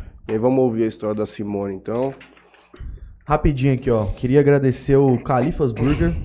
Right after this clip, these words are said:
Speaker 2: melhor opção de hambúrguer aí na artesanal da cidade. Queria agradecer ao Jornal A Tribuna, G S X Clube Náutica,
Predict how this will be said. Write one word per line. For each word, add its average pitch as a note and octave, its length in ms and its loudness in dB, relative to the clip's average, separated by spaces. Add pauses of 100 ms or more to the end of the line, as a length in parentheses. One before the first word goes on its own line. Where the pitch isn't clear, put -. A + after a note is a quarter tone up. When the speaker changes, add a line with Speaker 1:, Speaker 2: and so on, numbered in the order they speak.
(600)
Speaker 2:
melhor G#2 260 -2
opção A#2 300 -8
de A2 100 -8
hambúrguer G#2+ 400 -2
aí G#2+ 140 -2
na G2+ 240 -6
artesanal G#2 560 -4
da F#2+ 80 -4
cidade. G#2+ 520 -6 (640)
Queria A2+ 180 -2
agradecer A2 420 0
ao A2 100 4
Jornal G#2 300 -2
A A2 40 -2
Tribuna, E3+ 560 -2 (480)
G A#2 220 -4
S D3 240 -2
X - 240 -6
Clube B2+ 240 -2
Náutica, D#3 560 -2